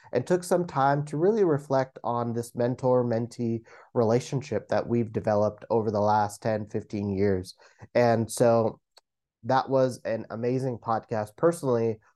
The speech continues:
for me, because it was a great time to reflect on our mentor-mentee relationship.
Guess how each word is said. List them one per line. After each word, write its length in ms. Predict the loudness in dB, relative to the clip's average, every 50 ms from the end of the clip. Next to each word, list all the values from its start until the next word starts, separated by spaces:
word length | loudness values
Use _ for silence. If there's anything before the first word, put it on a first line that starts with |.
| _ _
for 160 | 0 2 2
me, 220 | 2 2 0 0 -2
because 340 | -2 -6 -6 -8 -8 -6 -6
it 40 |
was 100 | -4 -2
a 60 | -2 0
great 280 | 0 0 0 0 -2
time 300 | -2 -2 -2 -2 -2 -4 -4
to 120 | -4 -4
reflect 520 | -4 -4 -2 -2 -2 -2 -2 -2 -6 -10 -6 -4
on 240 | -4 -2 -2 -2 -2
our 540 | 0 2 4 4 4 4 4 4 2 0 -4 -12 _ _ _ _
mentor-mentee 960 | 0 0 0 0 0 -2 -2 -2 0 0 -2 -2 -4 -4 -6 -6 -4 -4 -6 -6 -6
relationship. 760 | -4 -4 -2 -4 -4 -6 -8 -12 -12 -12 -10 -8 -8 -10 -10